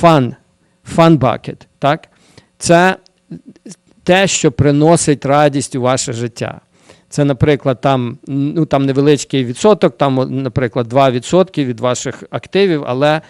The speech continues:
наприклад, ви хочете поїхати на Мальдіви, і ви ці, ці гроші використовуєте на, на щось, що приносить вам радість в вашому житті,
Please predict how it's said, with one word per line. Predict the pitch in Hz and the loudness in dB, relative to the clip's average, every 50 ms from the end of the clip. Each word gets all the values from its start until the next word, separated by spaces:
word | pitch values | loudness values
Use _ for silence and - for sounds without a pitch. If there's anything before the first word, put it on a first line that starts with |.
| _ - _ _ _ _ _ _ | _ -20 _ _ _ _ _ _
наприклад, | - 139 - - 151 156 139 - 147 139 - | -8 -4 -2 0 0 0 2 0 -2 0 0
ви | 135 151 | 0 0
хочете | 135 - 156 156 151 - 147 127 - 151 143 139 | 2 4 2 2 2 0 -4 -2 2 2 2 2
поїхати | - 143 139 139 147 147 - 156 143 123 - 147 | 2 0 0 0 0 0 0 0 -2 0 0 -2
на | 139 139 139 | 0 0 0
Мальдіви, | 135 135 135 127 120 139 147 131 107 113 - - _ _ _ _ - _ _ | 0 0 0 0 0 2 2 2 0 -2 -8 -12 _ _ _ _ -20 _ _
і | - 131 120 | -8 -4 0
ви | 131 143 147 | 2 2 2
ці, | - - 151 147 143 147 143 - 139 - _ 160 - | 2 0 0 0 0 0 -2 -6 -12 -20 _ -20 -14
ці | - - 143 | -8 -6 -6
гроші | 127 135 139 160 175 165 - 156 | -4 -2 -2 -4 -4 -4 -6 -8
використовуєте | 143 139 - 143 139 131 135 123 - - 165 165 147 139 - - - 131 | -10 -10 -8 -8 -8 -8 -10 -12 -10 -8 -8 -6 -6 -8 -10 -12 -14 -14
на, | 135 147 139 135 135 139 | -12 -10 -8 -8 -8 -8
на | 139 135 135 135 131 131 | -6 -6 -6 -4 -6 -6
щось, | 123 - - - 170 175 170 | -8 -8 -2 0 2 2 2
що | - - - - 151 135 | 0 -4 -2 -2 -2 -2
приносить | - 143 135 135 139 147 143 - - 131 123 - | -2 -4 -4 -2 0 -2 -2 -2 -4 -8 -8 -6
вам | 123 123 127 120 120 | -4 -4 -4 -4 -4
радість | 120 131 127 135 127 123 120 - - | -4 -2 -2 -2 -2 -4 -6 -8 -8
в | 123 | -8
вашому | 120 113 - 117 113 113 | -8 -8 -8 -10 -10 -10
житті, | 107 113 113 - - - - | -10 -12 -14 -14 -18 -18 -20